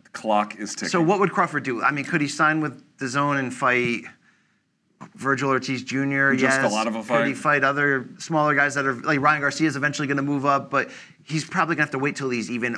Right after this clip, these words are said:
Speaker 2: older to get these opportunities if, if he's just kinda wait around for them. So
Speaker 1: Yeah.
Speaker 2: if you're Crawford,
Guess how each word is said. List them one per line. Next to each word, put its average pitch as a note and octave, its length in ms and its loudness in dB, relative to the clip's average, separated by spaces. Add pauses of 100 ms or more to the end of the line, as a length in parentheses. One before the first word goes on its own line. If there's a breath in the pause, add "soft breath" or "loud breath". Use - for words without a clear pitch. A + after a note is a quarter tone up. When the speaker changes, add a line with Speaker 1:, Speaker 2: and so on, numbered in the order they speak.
(100)
Speaker 2:
older C#3+ 440 6
to A2+ 80 0
get B2+ 200 0
these B2 160 0
opportunities G2 640 -4
if, - 80 -10
if F#2+ 80 -12
he's F2+ 160 -8
just - 180 -8
kinda G2+ 280 -4
wait A#2 180 -4
around G#2 260 0
for G2 120 -14
them. D#2 180 -12
So B2 220 -2
Speaker 1:
Yeah. A#2 60 -10 (340 loud breath)
Speaker 2:
if D#3+ 180 2
you're F#3+ 100 4
Crawford, B2 560 0